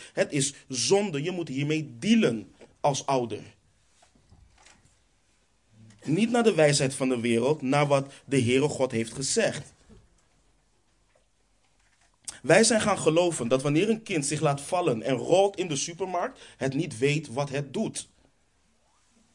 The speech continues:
Het kind weet hartstikke goed wat het doet. Want het kind probeert zijn of haar wil door te drukken op die manier.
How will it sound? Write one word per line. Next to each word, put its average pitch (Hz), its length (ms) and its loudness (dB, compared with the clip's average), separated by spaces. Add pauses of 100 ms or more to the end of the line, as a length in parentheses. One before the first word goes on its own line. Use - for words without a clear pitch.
(1200)
Het 214 180 2
kind 175 200 0
weet 156 160 0
hartstikke 151 500 -2
goed 107 380 -2
wat 160 160 -2
het 135 160 -4
doet. - 340 -14 (2000)
Want 185 180 0
het 214 140 -4
kind 160 260 4
probeert 147 380 0
zijn 147 340 0
of 170 160 -4
haar 123 380 -2
wil 123 380 -2
door 226 300 6
te 220 120 -4
drukken 143 360 -4
op 123 160 -6
die 120 120 -2
manier. 110 340 -6